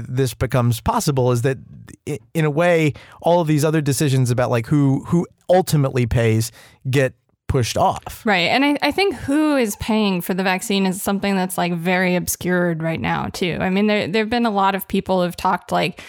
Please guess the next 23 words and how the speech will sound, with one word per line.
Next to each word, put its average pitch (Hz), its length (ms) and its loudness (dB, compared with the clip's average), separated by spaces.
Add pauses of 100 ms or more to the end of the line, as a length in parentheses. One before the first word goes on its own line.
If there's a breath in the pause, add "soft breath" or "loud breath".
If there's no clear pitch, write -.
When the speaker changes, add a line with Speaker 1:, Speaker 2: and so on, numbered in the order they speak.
(240 loud breath)
Speaker 2:
you 214 100 -2
know, 254 140 2
"Wow, 269 380 2
look, 262 340 0
it's, - 180 -6
like, 180 320 -2 (340 loud breath)
going 254 280 2
to 240 60 2
get 220 180 -2
the 214 80 -4
vaccine 220 720 0
shows 214 360 0
you 208 140 2
what, 185 220 -2
like, 175 160 -6
free 214 180 0
healthcare 240 460 0
should 190 180 -4
look 185 220 -2
like," 175 300 0
or 180 60 -2
whatever. 180 460 0
But 180 400 0